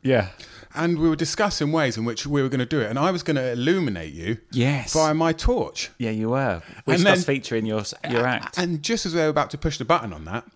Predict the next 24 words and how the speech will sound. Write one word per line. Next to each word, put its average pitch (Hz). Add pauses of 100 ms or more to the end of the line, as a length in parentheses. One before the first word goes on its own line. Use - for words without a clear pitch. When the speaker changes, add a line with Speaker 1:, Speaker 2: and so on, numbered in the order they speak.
Speaker 1:
Yeah. -
Speaker 2:
and 156
then 147
bing, 170
it 135
comes 156
back 151
on. 120
Turns 151
out 127
it 123
was, 127
um, 123 (300)
it 127
was 127
a, 120
a, 117
a, 117
a -
sort 110
of 110 (100)
a 123
localized, 120 (120)
uh, 85